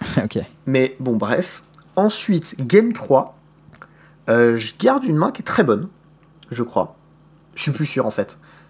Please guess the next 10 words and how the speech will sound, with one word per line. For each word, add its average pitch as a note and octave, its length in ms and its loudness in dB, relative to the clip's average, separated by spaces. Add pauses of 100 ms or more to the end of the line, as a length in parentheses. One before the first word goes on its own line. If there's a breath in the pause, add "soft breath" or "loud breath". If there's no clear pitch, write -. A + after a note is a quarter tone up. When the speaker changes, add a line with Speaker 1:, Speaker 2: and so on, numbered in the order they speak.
(200 soft breath)
Speaker 2:
Je, C#3+ 260 -2
je C#3+ 120 -4
sais F3 140 2
plus G#3 160 -6
si... - 160 -8 (120)
Ah B3+ 120 6
non, C#4 140 6
si ! A#3+ 300 2 (260 loud breath)
Mu-, D#3+ 260 2
game, F3 300 4